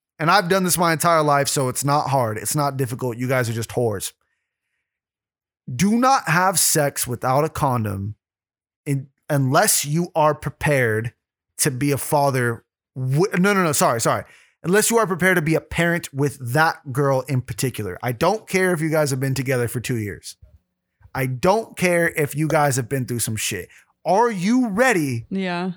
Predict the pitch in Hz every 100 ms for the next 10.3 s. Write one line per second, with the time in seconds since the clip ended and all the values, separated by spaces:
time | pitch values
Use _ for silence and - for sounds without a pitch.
0 | - 175 139 175 170 - - 202 202 208
1 | - - 139 160 131 123 143 180 190 -
2 | _ _ 202 - 110 76 - - - -
3 | - - - - 165 147 196 240 269 294
4 | - - _ _ _ _ - 170 226 247
5 | 190 233 180 110 - _ _ _ _ _
6 | _ _ 151 127 190 254 269 - - _
7 | - - 208 214 269 285 269 _ _ _
8 | - 208 202 240 - _ _ - 277 294
9 | 294 254 202 247 - 240 233 226 - 220
10 | 226 254 -